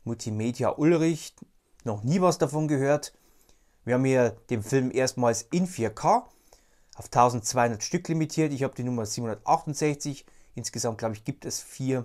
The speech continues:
Motive. Das Ganze beim Medienversand A T bestellt. Den Link packe ich euch auf jeden Fall in die Infobox. Am dreiundzwanzigsten November ist er veröffentlicht worden.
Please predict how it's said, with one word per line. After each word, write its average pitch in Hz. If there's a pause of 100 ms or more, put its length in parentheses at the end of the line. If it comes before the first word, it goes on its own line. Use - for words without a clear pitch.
Motive. 117 (440)
Das -
Ganze 139
beim 110
Medienversand 143
A 107
T 151
bestellt. 160
Den 110
Link 147
packe 135
ich 123
euch 117
auf 104
jeden 123
Fall -
in 131
die 120
Infobox. 156 (440)
Am -
dreiundzwanzigsten 110
November 110
ist 120
er 110
veröffentlicht 107
worden. 85